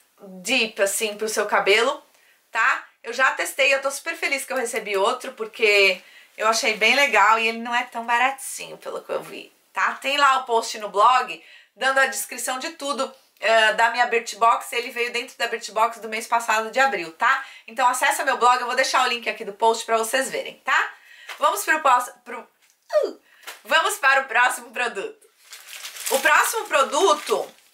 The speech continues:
ah, é esse pro-, ah, da Origins, é uma, é, Maximize Skin Option Mask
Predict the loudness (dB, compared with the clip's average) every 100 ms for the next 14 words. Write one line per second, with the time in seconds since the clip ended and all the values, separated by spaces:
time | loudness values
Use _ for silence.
0 | -20 _ _ _ _ 0 4 6 6 4
1 | 2 2 0 -8 -4 -4 0 0 0 -2
2 | -2 2 2 4 6 8 6 2 -4 -8
3 | -10 -12 -10 -10 -14 -20 -20 -20 -20 -20
4 | _ -2 -2 0 4 6 8 8 6 4
5 | 0 -4 _ -20 -20 _ 0 4 4 2
6 | -6 _ _ _ _ -6 0 0 0 -12
7 | -2 2 4 4 0 -6 -12 -10 -10 0
8 | 2 2 -2 -8 0 0